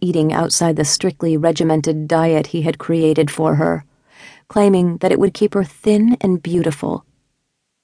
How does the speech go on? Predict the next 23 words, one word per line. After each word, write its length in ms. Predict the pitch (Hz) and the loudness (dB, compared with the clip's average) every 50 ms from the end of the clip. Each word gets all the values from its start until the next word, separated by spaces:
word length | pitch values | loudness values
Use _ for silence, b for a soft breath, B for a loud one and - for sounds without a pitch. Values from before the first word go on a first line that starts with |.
| _ _ _ _ _ _ _ _ _ | _ _ _ _ _ _ _ _ _
"What 400 | - 139 143 139 143 143 123 143 _ - | -2 2 2 4 4 2 0 -2 _ -2
the 180 | - 123 117 120 | 0 0 0 0
hell 640 | - - - 151 143 143 143 139 143 147 160 147 - _ | -2 -4 -2 0 2 4 4 4 2 2 0 -4 -8 _
are 260 | - 131 131 127 127 135 | -2 0 2 2 2 0
you 340 | 131 135 143 160 156 151 151 _ | 2 2 4 4 4 2 0 _
eating?" 580 | - 175 170 170 147 151 139 123 120 113 123 - _ _ _ _ _ _ _ _ _ _ _ _ _ - | -2 0 0 2 2 2 2 2 0 -2 -4 -8 _ _ _ _ _ _ _ _ _ _ _ _ _ -2
Lloyd's 420 | 180 170 165 156 147 139 135 - - | 2 2 4 4 2 2 0 -2 -2
dark 320 | - 156 143 139 - - | 0 0 0 0 -4 -8
form 480 | - - - 156 151 143 139 135 131 135 | -10 -4 0 0 2 2 2 2 2 2
in 60 | 139 | 0
the 140 | 143 139 143 147 | 0 2 2 2
doorway 560 | 139 139 139 131 131 127 123 123 123 127 139 - | 2 2 2 2 0 -2 -2 -2 -2 -4 -6 -6
terrified 640 | - 151 147 139 131 127 - - 131 127 135 139 147 | -2 0 0 2 2 0 -2 -2 -4 -2 -2 -2 -2
her. 340 | 147 135 143 143 147 143 - _ _ _ _ _ _ _ _ _ _ _ _ _ _ _ _ _ _ _ _ _ _ _ _ _ _ _ _ | -2 -2 -2 -2 -4 -6 -12 _ _ _ _ _ _ _ _ _ _ _ _ _ _ _ _ _ _ _ _ _ _ _ _ _ _ _ _
"Nothing. 580 | 220 220 214 208 - - 208 196 185 180 170 - _ _ _ _ _ _ _ B B B B B B B - | 0 2 2 0 0 0 0 2 2 0 -2 -6 _ _ _ _ _ _ _ B B B B B B B -2
I" 380 | 214 214 214 196 185 - - _ _ _ _ _ _ _ _ _ _ _ _ _ _ _ _ _ - | 0 2 2 0 -2 -6 -14 _ _ _ _ _ _ _ _ _ _ _ _ _ _ _ _ _ 2
"What 160 | 143 151 127 | 2 2 4
did 200 | 151 147 131 143 | 2 0 2 4
you 120 | 139 143 | 4 2
do 280 | 131 131 147 143 135 127 | 4 4 4 2 2 2
to 120 | - 135 | 2 -2
Benji?" 640 | 127 131 143 139 131 131 135 135 - 101 120 143 - _ _ _ _ _ _ _ _ _ _ _ _ _ _ _ _ - | -2 0 0 0 2 0 0 -2 -4 -6 -8 -8 -12 _ _ _ _ _ _ _ _ _ _ _ _ _ _ _ _ -2
"Oh, 300 | 170 156 147 139 135 | -2 0 0 -2 -4